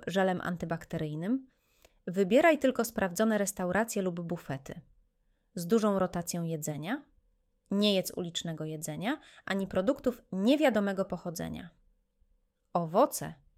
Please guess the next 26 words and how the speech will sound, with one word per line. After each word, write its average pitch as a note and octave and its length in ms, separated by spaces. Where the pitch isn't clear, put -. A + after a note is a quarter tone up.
i F#3+ 100
warzywa F#3 420
obieraj F#3 340
ze E3 120
skórki - 520
lub F#3 240
dokładnie A3+ 640
myj F3 260
wodą E3+ 340
butelkowaną. D#3+ 800
Uwaga! E3 540
Warto A3+ 380
mieć A#3 200
przy - 160
sobie A3 280
również G3+ 480
środki A3+ 520
do F#3 100
szybkiego F#3+ 440
reagowania F3 600
w E3+ 60
razie E3 240
pierwszych - 500
objawów, E3+ 560
takie D#3+ 400
jak D#3 360